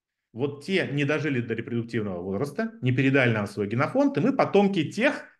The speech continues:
кто умел быстро визуально оценивать ситуацию.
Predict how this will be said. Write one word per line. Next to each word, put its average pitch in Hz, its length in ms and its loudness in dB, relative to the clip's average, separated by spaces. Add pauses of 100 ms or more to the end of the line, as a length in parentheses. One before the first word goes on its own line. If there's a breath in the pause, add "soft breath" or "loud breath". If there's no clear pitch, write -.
(100)
кто 147 240 4
умел 165 360 4
быстро 175 480 -4
визуально 117 600 -2
оценивать 120 380 -4
ситуацию. 117 560 -8